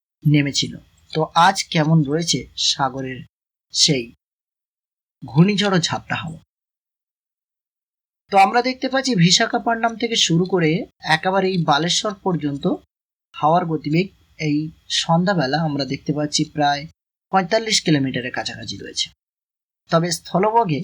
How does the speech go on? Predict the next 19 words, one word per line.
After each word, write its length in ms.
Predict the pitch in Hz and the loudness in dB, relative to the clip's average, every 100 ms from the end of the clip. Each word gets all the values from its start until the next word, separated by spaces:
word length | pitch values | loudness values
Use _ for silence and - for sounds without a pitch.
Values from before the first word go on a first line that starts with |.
| - - | -8 -8
হাওয়ার 360 | - 143 180 | 0 2 2
গতিবেগও 480 | 185 185 175 170 156 | 0 -4 -2 -2 0
এই 120 | 143 139 | 0 0
মুহূর্তে 320 | 151 165 196 | 0 2 0
স্বাভাবিক 460 | - 135 123 127 123 | 0 -2 -6 -8 -10
আমরা 220 | 120 113 | -12 -14
দেখতে 260 | 107 107 110 | -18 -16 -16
পাচ্ছি। 340 | - - - - _ _ _ _ _ _ _ _ _ _ - | -12 -6 -6 -8 _ _ _ _ _ _ _ _ _ _ -4
তবে 160 | 156 160 | 2 4
আপনাদের 380 | 170 190 208 208 | 4 0 -6 -4
জন্য 180 | 220 214 | -4 -2
গুরুত্বপূর্ণ 540 | 175 190 202 190 190 | -2 0 -2 -2 2
আপডেট 340 | 165 131 175 165 | 2 0 -2 -2
রয়েছে, 340 | 170 180 - 226 - | -2 -4 -4 -6 -8
অবশ্যই 400 | 139 139 175 190 | -4 -2 0 0
ভিডিওটি 360 | 160 147 165 175 | -2 0 0 2
শেষ 200 | - 135 | 0 -2
পর্যন্ত 380 | - 143 147 170 165 | -4 -2 2 2 0
দেখুন। 280 | 120 104 | -8 -14